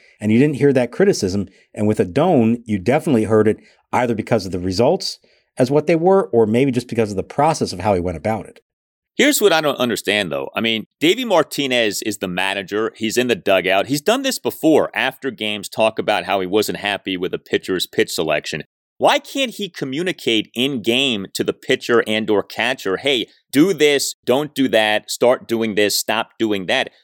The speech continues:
Speaker 2: Why doesn't that happen?
Speaker 1: I don't know the answer to that. You see Jim Hickey go out to the mound for visits, and you would presume that something like that is a message they want to convey. Maybe it's being conveyed and it's just not being followed, not watching it close enough, I don't know if he was shaking off signs a lot or if that was just straight up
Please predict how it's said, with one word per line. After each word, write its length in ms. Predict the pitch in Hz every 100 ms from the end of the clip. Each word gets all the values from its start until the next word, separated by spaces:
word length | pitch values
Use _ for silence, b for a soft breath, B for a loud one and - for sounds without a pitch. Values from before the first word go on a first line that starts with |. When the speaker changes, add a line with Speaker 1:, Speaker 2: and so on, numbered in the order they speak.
| _
Speaker 2:
Why 340 | 120 170 226
doesn't 300 | 190 202 196
that 160 | 170 160
happen? 380 | 156 160 - - _ _ _ _
Speaker 1:
I 80 | -
don't 160 | 139 151
know 100 | 156
the 160 | 147
answer 160 | 147 151
to 60 | 170
that. 260 | 170 160
You 80 | 113
see 240 | - 151
Jim 220 | 127 135 123
Hickey 500 | 131 135 127 127 110
go 220 | 110 117
out 160 | 120
to 80 | -
the 40 | 107
mound 400 | 117 117 110 107
for 140 | 101
visits, 460 | 95 120 107 101 95
and 340 | 92 87 90
you 80 | 92
would 140 | 87
presume 380 | - 90 110 110
that 260 | 98 - -
something 360 | - 104 107
like 200 | 95 92
that 180 | 104 110
is 200 | 95 90 b b b -
a 80 |
message 380 | 110 113 127 110
they 100 | 110
want 220 | 98 104
to 60 | 98
convey. 460 | - 95 110 135 131 B B
Maybe 220 | 107 123
it's 120 | 127 -
being 180 | 127
conveyed 380 | 117 104 123 139
and 80 | 104
it's 80 | -
just 120 | 104
not 160 | 104 -
being 200 | 95 87
followed, 560 | - 123 147 147 - b b b b 117
not 240 | 131 135
watching 320 | 135 139 -
it 80 | 117
close 260 | - 127 147
enough, 160 | -
I 60 | 107
don't 260 | 120 127
know 160 | 123 117
if 100 | 110
he 100 | 127
was 140 | 98
shaking 420 | - - 117 104 98
off 220 | 117 123
signs 340 | - 127 127
a 40 | 123
lot 240 | 120 120
or 60 | 95
if 80 |
that 160 | - 95
was 120 | 92
just 140 | 95 -
straight 260 | 110 104
up 160 | 101